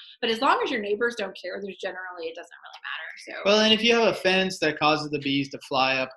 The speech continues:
Speaker 2: over the fence,
Speaker 1: Mm-hmm.
Speaker 2: then, yeah. And every city, like, like I said, every city is gonna be different with
Speaker 1: It's kinda like
Speaker 2: what they,
Speaker 1: chickens and
Speaker 2: what they
Speaker 1: roosters.
Speaker 2: require.
Speaker 1: Ne-,
Speaker 2: Yeah.
Speaker 1: and neighborhoods have different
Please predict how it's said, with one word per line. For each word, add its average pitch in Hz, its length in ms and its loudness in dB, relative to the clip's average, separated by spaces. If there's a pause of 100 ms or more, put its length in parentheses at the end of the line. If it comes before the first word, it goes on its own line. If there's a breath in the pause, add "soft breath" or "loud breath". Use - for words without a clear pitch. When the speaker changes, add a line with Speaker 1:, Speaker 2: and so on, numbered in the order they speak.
Speaker 2:
over 143 260 0
the 151 140 -2
fence, 147 400 -2
Speaker 1:
Mm-hmm. - 100 -4
Speaker 2:
then, 131 300 -4
yeah. 127 240 -12 (180)
And 175 80 0
every 202 260 2
city, 151 440 0
like, 135 160 -4
like 131 120 -6
I - 20 -12
said, 131 280 -10
every 151 200 -2
city 151 200 -6
is 131 80 -8
gonna 135 160 -8
be 120 180 -12
different 123 400 -14 (120)
with 127 100 -16 (300)
Speaker 1:
It's 233 100 -12
kinda 269 160 -4
like 262 80 -2
Speaker 2:
what 143 140 -4
they, 139 160 0
Speaker 1:
chickens 185 320 -8
and 170 80 -8
Speaker 2:
what 143 120 -4
they 139 100 -2
Speaker 1:
roosters. 135 180 -2
Speaker 2:
require. 127 400 -4 (240)
Speaker 1:
Ne-, 220 140 0
Speaker 2:
Yeah. 226 200 -2
Speaker 1:
and 220 140 -2
neighborhoods 220 560 -2
have 202 100 -10
different 190 280 -16